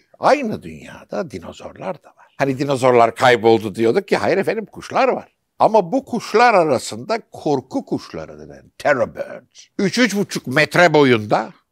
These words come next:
gagası iki, üç insan kafası kadar. Atları yiyen kuşlar var. Atlar o zaman tabii daha küçük. Bugünkü boyutlarına ulaşmamışlar. Ama ne kadar küçük olursa olsun küçük bir kuzu kadar.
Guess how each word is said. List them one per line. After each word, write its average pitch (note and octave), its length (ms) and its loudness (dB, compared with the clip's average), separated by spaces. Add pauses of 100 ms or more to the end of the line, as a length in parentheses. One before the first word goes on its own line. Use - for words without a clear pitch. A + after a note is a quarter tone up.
(120)
gagası F3 580 0
iki, G#3 300 -8
üç - 200 -6
insan G#3+ 340 0
kafası A#2 380 -6
kadar. G#2 360 -10 (200)
Atları G#3+ 520 4
yiyen A3 520 4
kuşlar E4 500 2
var. C3+ 320 0 (640)
Atlar G#3 300 2
o G#3 80 6
zaman A3+ 220 2
tabii A#3+ 200 -2
daha B3+ 100 4
küçük. - 500 -14 (280)
Bugünkü A2+ 360 -8
boyutlarına A#2+ 400 -2
ulaşmamışlar. D3+ 640 0 (400)
Ama A2+ 160 2
ne E3 80 0
kadar D3+ 280 2
küçük - 260 -10
olursa A#2+ 320 -2
olsun F#2+ 240 -6
küçük - 360 -16
bir A#3 120 -10
kuzu C4+ 220 0
kadar. A#2 380 2